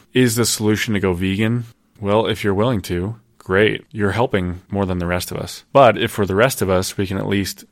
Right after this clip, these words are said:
make any degree of change, at least that's something. At least we're starting somewhere.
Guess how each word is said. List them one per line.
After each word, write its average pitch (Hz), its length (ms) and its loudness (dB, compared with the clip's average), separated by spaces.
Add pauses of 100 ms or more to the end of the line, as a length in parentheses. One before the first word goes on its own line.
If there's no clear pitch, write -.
make 95 260 -4
any 131 280 2
degree 87 320 0
of 85 100 -2
change, 87 560 -8 (400)
at - 160 -4
least 110 320 0
that's 101 220 0
something. 104 400 -6
At - 80 -8
least 104 240 -4
we're 95 80 -6
starting 87 400 -4
somewhere. - 460 -10